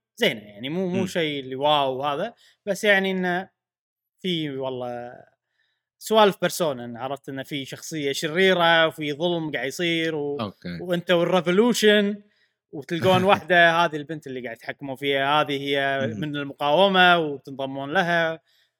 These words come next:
Speaker 1: وفي سوالف إنه مثلًا عشان تخلص المرحلة تقط علم الريفولوشن، عرفت اللي كذي،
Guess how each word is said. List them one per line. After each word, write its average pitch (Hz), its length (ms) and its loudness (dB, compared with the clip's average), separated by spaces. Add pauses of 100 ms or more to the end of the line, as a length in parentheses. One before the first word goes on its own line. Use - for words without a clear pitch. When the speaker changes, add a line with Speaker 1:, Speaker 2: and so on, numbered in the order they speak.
(100)
Speaker 1:
وفي 214 240 -2
سوالف 185 440 6
إنه 147 140 -6
مثلًا 139 600 -4 (200)
عشان 160 560 0 (1040)
تخلص 190 340 0
المرحلة 175 400 2
تقط 196 280 -2
علم 202 300 6
الريفولوشن، 190 560 0
عرفت 151 280 -6
اللي 151 120 -12
كذي، 147 300 -6